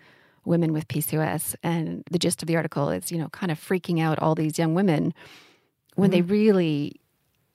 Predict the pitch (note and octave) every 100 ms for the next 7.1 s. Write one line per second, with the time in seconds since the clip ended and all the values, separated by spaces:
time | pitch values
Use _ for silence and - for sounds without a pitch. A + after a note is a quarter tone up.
0 | _ _ - F#3 G#3+ G#3+ F#3+ F#3+ G#3+ -
1 | A3 F#3 E3+ E3+ E3 G3 E3 - G#3+ -
2 | G#3 F3 E3+ - - E3+ - C3+ A2+ G3+
3 | - - - - - _ _ _ - _
4 | - A3+ D#4+ F#4+ A4+ B3+ B3 G#3 F#3 -
5 | - G3 F#3 - F3 E3 D#3 - E3+ E3
6 | D3+ - - - - - F3 E3 D#3 D3+
7 | D3+